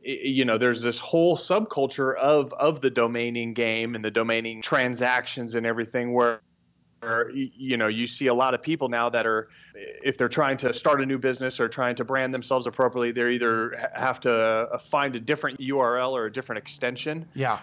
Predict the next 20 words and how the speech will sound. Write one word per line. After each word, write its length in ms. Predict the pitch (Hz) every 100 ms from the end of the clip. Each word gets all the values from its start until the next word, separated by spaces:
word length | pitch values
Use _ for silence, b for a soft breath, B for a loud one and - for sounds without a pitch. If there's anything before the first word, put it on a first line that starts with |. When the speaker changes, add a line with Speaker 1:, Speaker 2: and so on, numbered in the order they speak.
| -
Speaker 1:
Like 180 | 120 117
a 60 |
dot 340 | 107 131 123 120
biz, 420 | 123 113 107 104
uh, 320 | 110 107 110 110
you 140 | 120
know, 120 | 107
a 60 | 107
dot 300 | 120 117 -
co, 500 | - 123 110 107 104
uh, 360 | 107 107 107 104 -
a 80 | 113
dot 280 | 127 120
ninja, 600 | 123 131 131 113 107 104 -
you 120 | 123
know, 140 | 113 117
it, 160 | 120 117 _ B B
there's 160 | 131 120
a 40 |
lot, 240 | 123 123